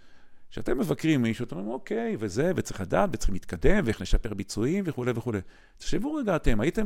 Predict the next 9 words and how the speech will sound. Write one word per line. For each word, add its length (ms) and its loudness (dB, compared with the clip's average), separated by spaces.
פעם 260 -2
באיזשהו 280 -4
מקום 380 -4
שכל 600 2
הזמן 540 2
היו 180 2
לא 100 6
מרוצים 460 4
מכם? 200 -8